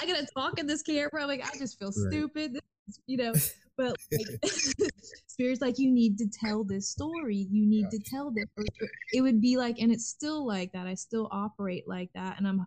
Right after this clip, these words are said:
Speaker 1: you know, I, I, I would like to think I have these, like, "Oh, one day I'll just, like, do it every day. Maybe I will. I don't know." But I just kinda jump on when Spirit's, like, like, giving me that hit. I'm getting that nudge, like, "Get, you need to just talk about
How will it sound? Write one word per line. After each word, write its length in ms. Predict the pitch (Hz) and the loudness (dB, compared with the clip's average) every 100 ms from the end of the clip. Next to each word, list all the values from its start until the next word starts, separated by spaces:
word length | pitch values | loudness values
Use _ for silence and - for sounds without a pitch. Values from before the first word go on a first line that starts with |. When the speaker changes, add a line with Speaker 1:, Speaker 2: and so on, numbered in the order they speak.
| - | 0
Speaker 1:
you 120 | 214 | 2
know, 180 | 196 190 | 2 0
I, 140 | - 190 - | -4 -8 -8
I, 100 | - - - - | -12 -12 -12 -4
I 40 | |
would 160 | 202 190 | -2 0
like 220 | 196 196 | -2 -2
to 80 | 196 | -6
think 280 | - 196 190 | -2 -2 -2
I 140 | 175 - 180 | -8 -12 -12
have 160 | 180 180 | -10 -6
these, 240 | 190 185 | -6 -6
like, 200 | 196 - - _ _ _ 196 | -10 -14 -16 _ _ _ 0
"Oh, 100 | 196 | 2
one 220 | 202 208 | 6 6
day 140 | 196 | 4
I'll 120 | 190 | 0
just, 260 | 190 185 - | -2 -6 -8
like, 180 | 175 - - - - - - - | -8 -8 -12 -14 -12 -14 -12 0
do 140 | 226 | 4
it 100 | 233 | 6
every 280 | 214 202 190 | 4 2 0
day. 380 | 180 214 240 220 | 0 0 4 4
Maybe 340 | 208 208 202 | 6 4 2
I 140 | 185 175 | 0 -2
will. 460 | 185 214 226 202 | -2 0 0 -2
I 140 | 185 190 | -2 -2
don't 200 | 196 196 | 2 4
know." 180 | 208 214 | 4 2
But 80 | 190 | 0
I 100 | 190 | -2
just 360 | 190 208 - | -2 -4 -4
kinda 240 | 208 196 185 | -4 -2 -2
jump 380 | 180 196 202 | 0 0 2
on 200 | 208 190 | 0 -2
when 100 | 180 180 | -2 -6
Spirit's, 580 | - 190 180 180 - | -6 -6 -4 -6 -10
like, 240 | - - - _ _ _ - | -12 -12 -14 _ _ _ -10
like, 160 | 175 - | -10 -4
giving 240 | 208 190 196 | -2 2 4
me 140 | 190 | 4
that 240 | 180 165 - - | 2 -4 -8 -6
hit. 260 | 196 180 170 | -4 -4 -6
I'm 160 | 185 | -6
getting 300 | 185 175 180 | -6 -8 -10
that 220 | 175 - 185 | -10 -8 -4
nudge, 360 | 190 190 185 | -4 -4 -8
like, 200 | 180 180 - | -14 -20 -20
"Get, 200 | 180 185 | -20 -16
you 120 | 190 185 | -12 -6
need 200 | 190 185 | -4 -4
to 60 | 190 | -8
just 220 | 180 - | -10 -14
talk 200 | 175 180 - | -14 -14 -14
about 200 | - | -16